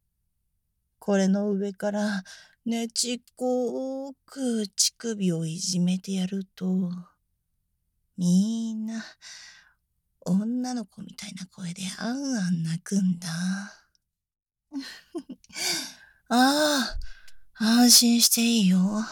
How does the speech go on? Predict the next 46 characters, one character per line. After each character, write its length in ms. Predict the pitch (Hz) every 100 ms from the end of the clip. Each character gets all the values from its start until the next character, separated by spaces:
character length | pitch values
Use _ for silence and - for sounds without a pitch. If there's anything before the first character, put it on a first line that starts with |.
| - - - - - - -
も 260 | 185 175 190
う 60 |
一 160 | 190 185 _ -
個、 240 | - - - - - - - _ -
う 140 | 175
ち 140 | -
の 80 | 233
自 160 | 226 -
慢 200 | 175 208
な 180 | 247 277
ん 20 |
だ 80 | 180
け 80 | 180
ど 100 | 185
さ。 300 | - - _ _ _ _ _ _ _ _ _ _ _ _
こ 180 | - 190
こ 160 | 190 202
の 120 | 202
個 220 | 190 190
室 280 | 185 - 208
は 160 | 202
一 280 | 180 - 202
つ 160 | 190 220
一 240 | 202 -
つ、 300 | 196 - - - _ _ _ _ -
防 440 | 175 175 202 220
音 220 | 214 208
完 400 | 202 - 175 214 240
璧 240 | 247 247 247
な 220 | 247 240
ん 100 | 208
だ 160 | 175
よ。 180 | 156 160 _ _ _ _ _ _ _ _ _ - _ _
こ 140 | -
れ 100 | 302
も 380 | 302 311 285 285
オ 20 |
ー 20 | 294
ナ 140 | 294
ー 40 |
の 120 | 285 262
こ 140 | 254
だ 120 | 254
わ 120 | 254
り 120 | 262 233
で、 540 | 240 233 202 170 -